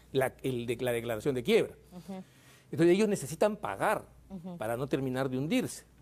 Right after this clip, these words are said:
Speaker 1: Ese dinero lo vamos a tener noso-, lo vamos a tener que poner nosotros, va a ver usted, porque las cosas se han hecho tan mal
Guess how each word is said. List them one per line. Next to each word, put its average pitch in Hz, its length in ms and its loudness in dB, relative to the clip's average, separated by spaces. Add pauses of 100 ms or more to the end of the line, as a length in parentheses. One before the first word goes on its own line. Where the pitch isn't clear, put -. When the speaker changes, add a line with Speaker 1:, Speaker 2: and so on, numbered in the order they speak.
(680)
Speaker 1:
Ese 190 220 2
dinero 226 340 2
lo 185 120 2
vamos 202 240 0
a 175 60 -2
tener 170 220 0
noso-, 208 360 -2
lo 165 140 4
vamos 220 160 0
a 190 40 -2
tener 185 140 2
que 220 100 0
poner 170 240 2
nosotros, 143 520 -2
va 156 60 4
a - 20 4
ver 196 140 4
usted, 269 280 -4 (440)
porque 151 240 0
las 135 120 -2
cosas 254 300 -4
se 190 80 0
han 175 100 2
hecho 170 200 0
tan 113 200 -4
mal 98 240 -8